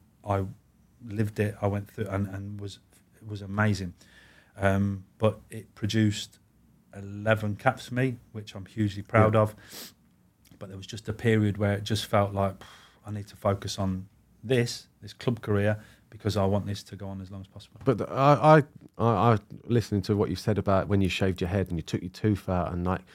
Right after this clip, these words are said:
Speaker 2: you wanted to be the best that you could be at the, the highest level that you could be. And if you felt like something else was having a detriment, and obviously the travelling and doing more shooting drills than you'd ever done, like, why would you then create more bad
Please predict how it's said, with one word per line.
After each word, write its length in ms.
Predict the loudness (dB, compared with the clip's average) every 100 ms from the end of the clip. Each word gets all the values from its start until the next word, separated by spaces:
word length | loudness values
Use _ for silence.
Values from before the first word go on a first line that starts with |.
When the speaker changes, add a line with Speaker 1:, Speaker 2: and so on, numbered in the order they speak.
| _
Speaker 2:
you 120 | 2
wanted 240 | 4 4 4
to 80 | 0
be 100 | 0
the 100 | 2
best 360 | 2 0 -2
that 100 | -4
you 100 | -4
could 280 | -2 -2 0
be 260 | 0 0 0
at 220 | -4 -2
the, 360 | 0 0 0 -4 -6
the 120 | -4
highest 580 | 0 2 2 -2 -6 -16 -2
level 340 | 2 2 0
that 120 | -2
you 100 | -4
could 260 | -4 -6 -4
be. 260 | -6 -6 -8 -16 _ _
And 120 | 2 2
if 400 | 4 2 2 4
you 140 | 4
felt 280 | 6 4 4
like 220 | 2 0
something 320 | 0 0 2 2
else 200 | 2 2
was 80 | 0
having 200 | 0 0
a 40 |
detriment, 500 | 0 0 -2 -4 -2
and 180 | 0 0
obviously 320 | -2 -2 -2
the 120 | -2
travelling 560 | -2 0 0 2 0 2
and 120 | 2
doing 240 | 2 4 4
more 180 | 4 2
shooting 300 | 0 -2 0
drills 240 | -2 -2
than 100 | -2
you'd 120 | 0
ever 160 | -2 -2
done, 220 | -4 -4 -6 -20 _ -6
like, 160 | -6 -6 -20 2
why 180 | 6 6
would 200 | 6 6
you 160 | 4
then 420 | 6 6 4 2 -4 _ _ _ _ -4
create 320 | 2 4 6
more 320 | 6 8 8
bad 420 | 6 6 6 4